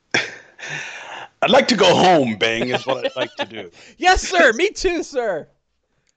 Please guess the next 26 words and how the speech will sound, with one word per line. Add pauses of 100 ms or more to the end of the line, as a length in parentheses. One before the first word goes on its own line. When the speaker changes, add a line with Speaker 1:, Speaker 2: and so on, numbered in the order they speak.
(600)
Speaker 1:
But
right
now,
we
can't
do
that.
Speaker 2:
No,
sir. (160)
Speaker 1:
Um, (880)
<laughs> (920)
so (920)
Speaker 2:
You
look
really
Speaker 1:
I
Speaker 2:
bad.
Speaker 1:
told (180)
Speaker 2:
That
sword's
sticking
right
through
your
leg,
sir.